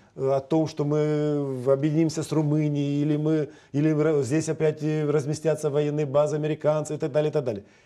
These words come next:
Исчезнет это. Ну, э, э, конечно, это моя голубая мечта, как, как, как летчики говорят, но я вижу только положительные элементы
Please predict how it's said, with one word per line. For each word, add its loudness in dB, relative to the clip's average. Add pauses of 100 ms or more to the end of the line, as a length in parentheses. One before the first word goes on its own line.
(320)
Исчезнет 2
это. -2 (1300)
Ну, -4
э, -4 (440)
э, -12
конечно, -4
это -2
моя 2
голубая 0
мечта, -2
как, -6
как, -8
как -8
летчики -2
говорят, -2 (180)
но -2 (120)
я 0 (440)
вижу -2 (320)
только 4
положительные -2
элементы -4